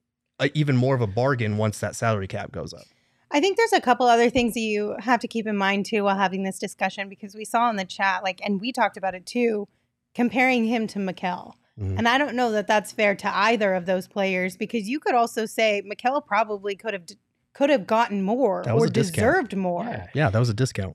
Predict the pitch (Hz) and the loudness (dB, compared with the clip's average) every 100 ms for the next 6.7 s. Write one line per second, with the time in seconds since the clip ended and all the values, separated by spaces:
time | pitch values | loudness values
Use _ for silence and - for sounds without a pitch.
0 | _ 247 277 214 202 208 _ _ - 277 | _ 0 2 2 0 -6 _ _ -2 2
1 | 254 220 214 _ _ _ _ _ _ _ | 2 0 -8 _ _ _ _ _ _ _
2 | _ _ - 262 294 311 269 254 220 226 | _ _ 0 2 4 2 2 0 -2 -4
3 | - 254 240 214 190 196 196 262 285 233 | 0 0 4 2 2 -2 -2 0 2 2
4 | 196 185 202 180 - 220 196 175 - 220 | 2 0 -2 -2 -2 -2 -2 -4 0 0
5 | 233 208 196 196 185 180 214 175 180 180 | 0 -4 -4 -2 -4 -4 -4 -4 -6 -6
6 | - 247 208 170 208 208 | 0 0 0 -6 -4 -4